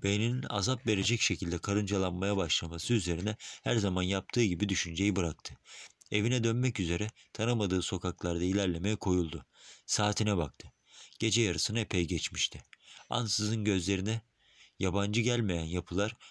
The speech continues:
ağaçlar ve taşlar gördü. Bulunduğu yeri tanımıştı. Arkadaşı Şeref'in yattığı mezarlığın kapısındaydı. Hiç düşünmeden girdi.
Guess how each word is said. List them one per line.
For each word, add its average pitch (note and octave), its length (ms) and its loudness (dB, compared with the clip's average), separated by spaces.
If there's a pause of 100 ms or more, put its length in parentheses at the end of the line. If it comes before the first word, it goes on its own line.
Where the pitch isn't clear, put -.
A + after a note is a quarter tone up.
ağaçlar F#2+ 500 0
ve F#2+ 80 -2
taşlar E2+ 400 -2
gördü. D2+ 320 -10 (1080)
Bulunduğu B2 380 4
yeri A#2+ 200 4
tanımıştı. F#2+ 640 0 (360)
Arkadaşı G2 540 0
Şeref'in G2 460 0
yattığı F#2+ 400 0
mezarlığın F2 560 -2
kapısındaydı. E2+ 760 -4 (420)
Hiç - 200 -2
düşünmeden G2+ 460 2
girdi. F2 400 -2